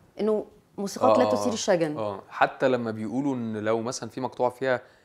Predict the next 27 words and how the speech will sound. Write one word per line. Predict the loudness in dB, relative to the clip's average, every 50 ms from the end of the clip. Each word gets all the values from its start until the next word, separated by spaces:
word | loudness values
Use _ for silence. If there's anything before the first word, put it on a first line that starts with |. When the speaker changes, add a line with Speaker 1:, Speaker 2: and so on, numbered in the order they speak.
| _ _ _ _
Speaker 2:
حتة | -12 -6 -4 -4 -4 -4 -6 -14 -12 -12 -10
حزن، | -4 -2 0 0 0 -2 -6 -8 -8 -8 -8
هو | -8 -4 -4 -2 -2 -2 -2 0 2
لازم | 2 2 0 0 -4 -6
تنتهي | -6 -6 -8 -8 -6 -4 -2 -2 -2 -2 -2 -4 -4
بإحساس، | -6 -4 -4 -4 -4 -4 -6 -4 -2 -2 -2 -2 -4 -6 -6 -8 -8 -8 -10 -10 -12 _ _ _ _ _ _ _ _ _ _ _ _ -14 -8 -6
آه. | -4 -4 -6 -6 -2 0
Speaker 1:
آه، | 2 2 2 2
إنك | 0 0 -2 -4 -6 -6 -4
يعني | -2 0 0 0 0 -2 -4
في | -2 0 2
مود | 2 4 4
Speaker 2:
آه، | 4 2
Speaker 1:
لطيف، | 2 2 4 4
Speaker 2:
أنا، | 4 4 4 4
أنا | 4 4 4
Speaker 1:
مود | 4
Speaker 2:
مع | 4 4 4
التفكير | 4 2 -2 -10 -12 -10 -10 -8 -6
ده، | -4 -4
إن | -4 -2
الواحد | -2 -2 0 2
يبقى | 4 4 4
Speaker 1:
مم. | 4
Speaker 2:
دايمًا | 4 2 0 -2
عنده | -2 -2 -2 -4 -6 -8 -6 -4 -4 -4 -2
أمل | -2 -2 -2 -4